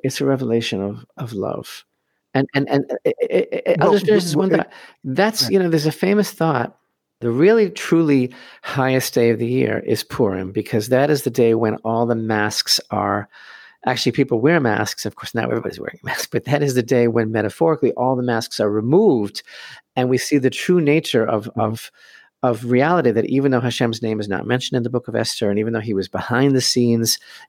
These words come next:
Speaker 1: it was all coming together perfectly with his divine orchestration because of his intense love. And so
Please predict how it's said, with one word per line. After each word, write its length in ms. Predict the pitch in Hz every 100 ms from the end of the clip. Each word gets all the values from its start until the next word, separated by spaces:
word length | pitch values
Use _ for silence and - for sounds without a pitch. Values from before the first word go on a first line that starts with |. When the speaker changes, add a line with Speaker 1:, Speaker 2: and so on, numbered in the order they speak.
| -
Speaker 1:
it 120 | 139
was 160 | 131 123
all 560 | - 127 131 135 120 - _ _ -
coming 280 | 151 135
together 360 | 127 123 123 117
perfectly 640 | - - 131 - 127 123
with 160 | 113 110
his 220 | 107 113
divine 380 | 117 104 101 110
orchestration 760 | 92 101 110 - 160 147 - 120 - 135
because 460 | 135 - 147 139
of 100 | 131
his 200 | 123 117
intense 640 | 113 107 - 113 113 - - - - -
love. 600 | 123 123 104 101 92 - - - - - _
And 140 | 135
so 380 | - 139 123 117